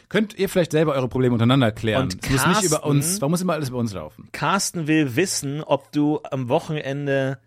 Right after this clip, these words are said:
Speaker 2: zusammen ins Kino gehst mit Martin und Clara.
Speaker 1: Auch
Speaker 2: Weil
Speaker 1: da.
Speaker 2: du antworte auf die WhatsApp-Nachricht.
Speaker 1: Genau. Vielleicht könnt ihr euch selber anrufen oder sowas.
Speaker 2: Ja.
Speaker 1: Ich verstehe nicht, warum wir da jetzt irgendwie so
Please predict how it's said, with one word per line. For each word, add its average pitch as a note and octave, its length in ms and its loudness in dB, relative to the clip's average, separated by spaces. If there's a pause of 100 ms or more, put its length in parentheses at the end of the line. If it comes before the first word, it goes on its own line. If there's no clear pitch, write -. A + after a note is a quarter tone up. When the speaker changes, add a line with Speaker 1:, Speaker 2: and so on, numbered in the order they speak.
(280)
Speaker 2:
zusammen C#3+ 460 0
ins C3+ 180 -6
Kino D#3+ 320 -2
gehst G2 380 -2
mit A2 120 -4
Martin B2 460 0
und A2+ 140 -6
Clara. G2+ 600 0
Speaker 1:
Auch B2+ 340 -2 (140)
Speaker 2:
Weil A#2 160 2
Speaker 1:
da. C3 40 2 (120)
Speaker 2:
du - 60 -20 (120)
antworte B2+ 600 2
auf A#2 140 -2
die A#2+ 120 -4
WhatsApp-Nachricht. A2 920 -2
Speaker 1:
Genau. G#2 340 -4
Vielleicht D#3 340 -6
könnt D#3 160 -2
ihr C#3+ 60 2
euch A2 100 -4
selber B2 280 2
anrufen G2 460 -6
oder F#2 220 -10
sowas. F2 320 -10
Speaker 2:
Ja. F2 220 -2
Speaker 1:
Ich - 80 -18
verstehe - 220 -6
nicht, F#2+ 120 -4
warum F#2+ 180 -2
wir F#2+ 120 -2
da F#2 80 -2
jetzt F2 220 -6
irgendwie F#2 280 -6
so A#1+ 280 -8